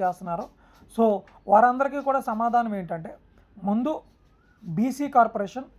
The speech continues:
అలాగే మైనారిటీ కార్పొరేషన్‌కి డబ్బులు విడుదల చేయడం అయితే జరిగింది. ఇంతకుముందు పథకంలాగా, అంటే, ఆ, ప్రభుత్వం దగ్గర డబ్బులు ఉంటే ఆ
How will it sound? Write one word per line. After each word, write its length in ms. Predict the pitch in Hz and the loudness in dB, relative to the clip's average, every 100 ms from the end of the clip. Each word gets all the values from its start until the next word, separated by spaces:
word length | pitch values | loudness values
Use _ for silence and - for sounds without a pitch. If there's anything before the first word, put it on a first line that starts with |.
| _ _ _ | _ _ _
అలాగే 340 | 202 254 254 226 - _ _ - 196 | 2 2 2 -4 -6 _ _ -6 0
మైనారిటీ 480 | 214 262 285 285 285 277 | 2 4 2 0 -4 4
కార్పొరేషన్‌కి 680 | 240 233 226 220 214 196 240 190 185 | 4 4 -6 -6 -10 -8 -8 -8 -2
డబ్బులు 240 | 185 180 214 | -2 -2 -4
విడుదల 240 | 202 196 190 | -4 -4 -6
చేయడం 180 | 196 180 180 | -6 -8 -8
అయితే 120 | 226 190 | -8 -6
జరిగింది. 300 | 165 151 151 - | -6 -10 -14 -10
ఇంతకుముందు 400 | 196 202 214 233 269 220 | -6 -4 -4 -4 -2 2
పథకంలాగా, 500 | 208 233 240 190 151 | 2 2 0 0 -2
అంటే, 160 | 196 262 311 - _ - _ _ _ - | -2 0 -2 -6 _ -20 _ _ _ -6
ఆ, 40 | 196 185 - _ - | -4 -4 -10 _ 0
ప్రభుత్వం 400 | 214 247 269 285 277 | 2 2 0 -2 -2
దగ్గర 180 | 240 269 220 | -2 -2 -2
డబ్బులు 220 | 208 240 233 | -2 -2 0
ఉంటే 120 | 269 | 2
ఆ 120 | 269 | 2